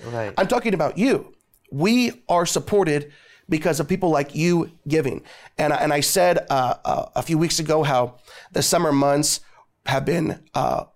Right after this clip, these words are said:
Speaker 2: were very, very low. And, uh, some people really stepped up. One, you know, person stepped up in a, in a, in a great way. And, uh, I was actually encouraged 'cause I went and did a couple of shows with Jim Bakker.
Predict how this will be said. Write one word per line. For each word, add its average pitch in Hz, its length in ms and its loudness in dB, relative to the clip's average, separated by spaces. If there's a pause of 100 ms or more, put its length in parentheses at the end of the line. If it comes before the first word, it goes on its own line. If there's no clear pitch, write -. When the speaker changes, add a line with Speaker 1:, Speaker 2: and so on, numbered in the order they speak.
(140)
Speaker 2:
were 135 580 0 (500)
very, 170 420 2
very 147 600 0
low. 123 600 0 (420)
And, 131 340 0
uh, 139 200 0
some 170 200 0
people 170 480 0
really 156 180 2
stepped 151 200 -2
up. 190 100 2
One, 165 240 0
you 156 80 0
know, 139 100 2
person 151 300 -2
stepped - 240 -4
up 143 100 -2
in 139 80 2
a, 131 40 0
in 131 140 -2
a, 117 60 -4
in 131 140 -6
a 131 60 -4
great 147 340 -2
way. 165 460 0 (420)
And, 147 320 2
uh, 139 160 4
I 156 60 2
was 156 100 0
actually - 220 0
encouraged 139 520 0
'cause 139 120 -2
I 139 40 0
went 151 240 0
and 147 100 -2
did 151 80 0
a 143 60 -2
couple 156 160 -2
of 147 80 0
shows 156 220 0
with 147 80 -4
Jim 151 240 0
Bakker. 135 440 -2